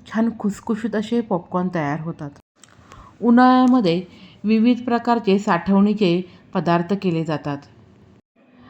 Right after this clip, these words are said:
त्यातीलच आज आपण उपवासाचे पॉपकॉर्न करणार आहोत.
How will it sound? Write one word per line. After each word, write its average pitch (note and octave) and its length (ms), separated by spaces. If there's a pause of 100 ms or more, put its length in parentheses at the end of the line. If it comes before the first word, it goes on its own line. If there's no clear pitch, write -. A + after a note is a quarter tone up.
(240)
त्यातीलच A3 480
आज G#3 340
आपण A3 260 (120)
उपवासाचे G3+ 680
पॉपकॉर्न F3+ 560
करणार D#3 380
आहोत. D3 260